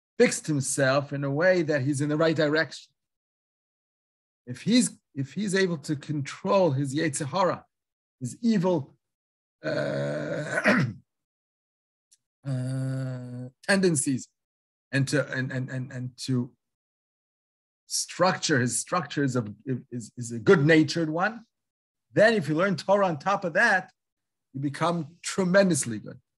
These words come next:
Torah is like rain. It nurtures and, and blows up all that's inside you. So if you have good attributes,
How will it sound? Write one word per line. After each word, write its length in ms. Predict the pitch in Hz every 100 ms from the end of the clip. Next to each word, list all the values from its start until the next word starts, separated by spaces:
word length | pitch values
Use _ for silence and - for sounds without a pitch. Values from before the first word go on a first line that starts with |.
| _ _ _ _ _ _ _ _ _ _ _ _ _ -
Torah 140 | 185
is 100 | 196
like 140 | 175 143
rain. 500 | 135 190 180 123 - _ _ _ -
It 240 | 139 - _ _ _ _ _ _
nurtures 640 | 135 190 208 - 156 131 - _ _ -
and, 340 | 143 143 117 - _ _ _ -
and 380 | 127 127 117 - _ _ _ _ _ _ _ _ _ _ _ -
blows 420 | 123 185 214 190
up 340 | 208 139 - _ _ _ _ -
all 180 | 160 175
that's 220 | 165 139
inside 520 | 156 135 170 160 143
you. 80 | - -
So 180 | - 120
if 140 | 117
you 80 | 139
have 220 | 147 127 - _ _ _ _ _ _ _ _ - 117
good 200 | 214 165
attributes, 840 | 170 143 170 180 233 226 -